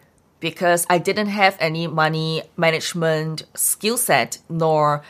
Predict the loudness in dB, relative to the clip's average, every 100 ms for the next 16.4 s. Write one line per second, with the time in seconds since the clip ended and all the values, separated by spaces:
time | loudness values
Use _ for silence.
0 | -4 0 2 2 0 0 2 2 2 0
1 | 0 2 2 2 -4 -8 -10 -10 -6 -4
2 | -2 -2 -4 -4 2 4 4 0 -4 -2
3 | 2 4 2 0 -10 -20 _ -12 -6 -4
4 | 0 4 2 0 -2 0 0 -2 -2 -4
5 | -4 -6 -6 -6 -6 -8 -8 -2 2 4
6 | 4 4 4 0 0 2 2 0 -8 -20
7 | -20 _ -2 -2 -2 2 4 6 6 2
8 | 0 -6 -6 -4 -2 0 -2 -2 -4 -2
9 | -4 -4 -6 -4 -2 -4 -2 -6 -4 -6
10 | -4 -4 -2 -2 -2 -4 -6 -6 -4 -4
11 | -8 -18 -20 -20 -10 -4 4 6 6 6
12 | 4 2 4 4 4 -2 -8 -6 -6 -4
13 | -6 -8 -10 -2 -2 -2 -6 0 2 4
14 | 2 -2 0 0 0 -4 0 -2 0 -4
15 | 0 0 0 0 0 0 -2 -6 -6 -6
16 | -6 -6 -6 -8